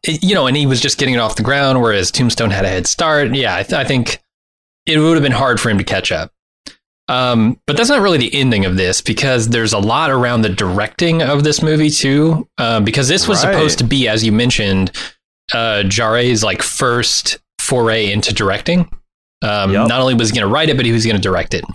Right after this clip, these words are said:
Speaker 1: So they got about a month into shooting, and he had just missed a lot of shots, like, just didn't get the shots they needed at all. Um,
Speaker 2: Yeah, first time director shit.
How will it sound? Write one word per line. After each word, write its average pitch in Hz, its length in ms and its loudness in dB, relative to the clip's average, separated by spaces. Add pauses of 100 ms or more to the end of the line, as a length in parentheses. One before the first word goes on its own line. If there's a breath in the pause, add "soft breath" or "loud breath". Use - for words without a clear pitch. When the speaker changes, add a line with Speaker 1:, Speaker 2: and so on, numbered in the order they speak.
(800 loud breath)
Speaker 1:
So - 140 -2
they 147 80 2
got 180 160 0
about 170 160 0
a 151 40 0
month 143 280 0
into 120 120 2
shooting, 92 520 -2 (260)
and 110 560 0 (720)
he 170 280 -2
had 131 220 0
just 110 240 -2
missed 107 800 0
a 135 100 -2
lot 117 220 0
of - 80 0
shots, - 720 -2 (100)
like, 101 240 -2
just - 260 -2
didn't 165 280 2
get 185 220 0
the 151 60 0
shots 127 380 -2
they 117 100 0
needed 113 300 2
at 92 100 0
all. 123 440 0 (160)
Um, 104 480 0
Speaker 2:
Yeah, 95 180 -2
first 139 260 -4
time 123 200 -2
director 98 360 -2
shit. 73 340 -4